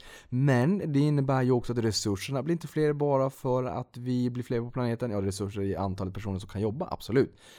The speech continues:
Men, men allting annat, begränsade, eh, resurser såsom vatten och fossila bränslen och allt möjligt vad det kan tänkas vara, det kommer också kräva,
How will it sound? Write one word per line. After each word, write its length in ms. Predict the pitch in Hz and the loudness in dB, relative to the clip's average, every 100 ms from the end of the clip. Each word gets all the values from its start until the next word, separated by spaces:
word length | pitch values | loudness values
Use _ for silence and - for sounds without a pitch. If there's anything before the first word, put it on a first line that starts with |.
| - - | -20 -8
Men, 220 | 120 120 | -4 -2
men 100 | 127 | 0
allting 340 | 127 123 135 123 | 0 0 -2 -2
annat, 380 | 117 123 131 120 | 0 0 -4 -4
begränsade, 720 | 120 120 120 127 123 123 120 | -2 0 0 -2 -4 0 0
eh, 60 | 107 107 98 101 | 0 -2 -4 -4
resurser 500 | 123 127 120 117 110 | -2 -2 -2 -2 -4
såsom 340 | 107 104 101 - - 95 95 | -4 -4 -6 -8 -12 -8 0
vatten 720 | 101 92 - - - 113 107 104 | 2 2 -2 -8 -2 0 0 -2
och 100 | 98 | -6
fossila 600 | 98 - 104 104 101 98 | -8 -4 -2 -2 0 0
bränslen 600 | 107 107 98 - 113 104 | 0 0 -2 -2 -2 0
och 60 | |
allt 120 | 101 110 | -2 0
möjligt 220 | 104 101 | 0 0
vad 80 | 98 | -2
det 40 | |
kan 100 | 101 | -4
tänkas 240 | 104 101 | -4 -4
vara, 180 | 107 92 | -2 0
det 120 | 101 | 0
kommer 240 | 95 113 110 | -2 -2 -2
också 180 | - 95 | -4 -6
kräva, 460 | 110 104 98 92 | -2 0 0 -2